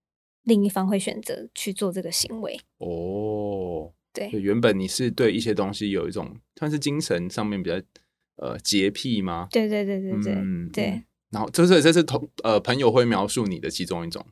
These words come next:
Speaker 1: 对，就觉得很机车啊什么的。
Speaker 2: 嗯。
Speaker 1: 对。
Speaker 2: 那你，你自己跟家人有什么像或不像的地方吗？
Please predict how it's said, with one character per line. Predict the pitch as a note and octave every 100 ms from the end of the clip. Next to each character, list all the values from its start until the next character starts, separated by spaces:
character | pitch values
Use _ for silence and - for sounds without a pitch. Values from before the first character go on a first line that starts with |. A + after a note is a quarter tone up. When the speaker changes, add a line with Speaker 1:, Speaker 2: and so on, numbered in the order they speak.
| -
Speaker 1:
对， | G#3+ G3+
就 | A#3+
觉 | A3+ F#3+
得 | G3+
很 | G#3 F#3+ F3+
机 | - G3+
车 | G3+ - F#3+ F3+
啊 | F3 F#3+
什 | - G#3
么 | A3+
的。 | A#3+ - _ -
Speaker 2:
嗯。 | G#2+ - - - -
Speaker 1:
对。 | -
Speaker 2:
那 | C#4
你， | C#3+ C3+
你 | B2
自 | F#3
己 | C3+
跟 | A2+ A#2+
家 | B2+
人 | A2
有 | F#2+
什 | F#2+
么 | - E2
像 | - G2+ F#2+
或 | G2
不 | -
像 | - G#1+
的 |
地 | - -
方 | - -
吗？ | -